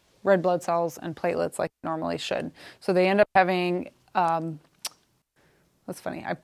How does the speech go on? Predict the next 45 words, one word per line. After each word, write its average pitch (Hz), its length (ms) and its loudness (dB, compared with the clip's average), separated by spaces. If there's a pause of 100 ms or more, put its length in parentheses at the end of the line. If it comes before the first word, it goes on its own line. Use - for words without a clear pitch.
(160)
this - 180 -6
is, - 60 -12 (180)
this - 100 -10
is 170 120 -8
wrong. - 180 -10 (160)
Neutropenia 240 560 2
means 185 240 0
low 180 220 4
white 160 260 0
blood 143 160 -4
cell 147 120 -6
count. - 120 -14 (140)
They 170 60 -4
don't 180 160 -2
have 156 160 -6
low 160 140 -2
white - 140 -4
blood - 160 -12
cell - 120 -18
count. 175 140 -10
They 180 120 0
have 165 180 -4
really, 147 200 -6
really 135 180 -6
high - 260 -6
white - 220 -8
blood - 160 -12
cell - 100 -14
count. - 240 -16 (380)
Um, 170 260 4
but 180 140 4
they 175 140 4
will 214 260 10
have 185 260 8
low 180 300 8
red 214 260 6
blood 185 220 4
cell 170 160 0
count 165 320 -4
and 170 100 -4
sometimes - 560 -6
a 170 120 -2
low 160 260 0
platelet - 420 -6
count. - 320 -12